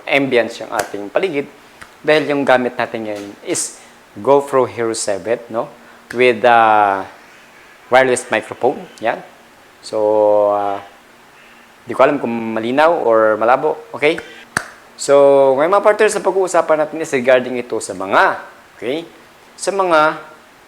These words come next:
overweight, no? So, may nagtanong kasi sa atin dito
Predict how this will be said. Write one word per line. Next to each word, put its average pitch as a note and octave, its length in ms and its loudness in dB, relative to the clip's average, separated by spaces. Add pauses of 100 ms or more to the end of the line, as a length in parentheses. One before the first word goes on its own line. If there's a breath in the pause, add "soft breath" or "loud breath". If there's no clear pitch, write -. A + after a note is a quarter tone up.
(120)
overweight, A#2 800 0
no? A#2 80 -4
So, A#2 240 0
may B2 160 -2
nagtanong B2+ 320 -2
kasi A#2+ 240 -4
sa A#2+ 160 2
atin A#2 160 -6
dito C3 320 -4